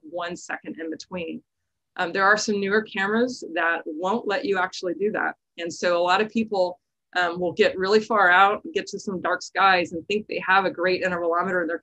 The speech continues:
camera, and they actually don't. So, um, I always like to have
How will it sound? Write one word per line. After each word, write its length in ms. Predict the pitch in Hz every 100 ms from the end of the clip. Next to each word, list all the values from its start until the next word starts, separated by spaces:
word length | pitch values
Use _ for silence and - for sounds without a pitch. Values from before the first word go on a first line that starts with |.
| _
camera, 260 | 180 180 160
and 80 | 160
they 80 |
actually 360 | 170 - 151 151 165
don't. 320 | 160 151 - _
So, 360 | - 180 165 - _ _ 180
um, 260 | 165 170 _ _ _ - 185
I 240 | 208 240
always 460 | 185 185 208 214 214
like 140 | 185
to 140 | 196 180
have 320 | 175 170